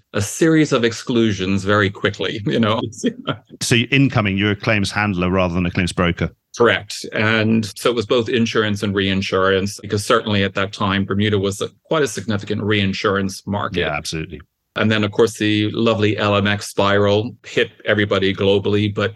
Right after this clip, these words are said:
Speaker 1: in Bermuda, Bermuda actually, I think, was hit even harder than London was, because ninety-nine point nine percent of those companies no longer exist from that period.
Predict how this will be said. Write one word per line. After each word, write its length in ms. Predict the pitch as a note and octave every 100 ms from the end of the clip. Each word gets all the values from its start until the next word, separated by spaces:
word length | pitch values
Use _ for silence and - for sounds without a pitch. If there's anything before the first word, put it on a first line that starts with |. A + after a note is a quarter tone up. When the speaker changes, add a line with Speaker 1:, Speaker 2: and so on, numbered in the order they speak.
| -
Speaker 1:
in 160 | A2
Bermuda, 560 | G#2+ G#2+ A#2+ A#2 A2 G#2 - _ _ -
Bermuda 300 | B2 C#3+ D3+
actually, 560 | B2+ B2 - A#2 G#2 - -
I 80 | A#2+
think, 160 | A#2
was 140 | G#2 G2+
hit 160 | A#2+
even 200 | G#2+ G2+
harder 280 | G2+ G#2+ G2+
than 160 | G2 G2+
London 380 | G#2 G2+ G2
was, 280 | F#2+ - -
because 500 | - G2+ G#2+ G2+ G2+
ninety-nine 720 | G#2+ G#2+ A2 A2 A2 G#2 G#2
point 240 | G2+ G#2 F#2
nine 220 | G2 G2+
percent 360 | G2+ G2 G2 G2+
of 80 |
those 180 | F#2 F#2+
companies 560 | - A2 G#2 G#2 G#2 G#2
no 160 | G2
longer 340 | G2 F#2+ F#2+ F#2+
exist 640 | F2+ F#2 A2 - - - - - _
from 160 | G2+ G2+
that 200 | F#2+ G2
period. 520 | A#2 G#2 G2 -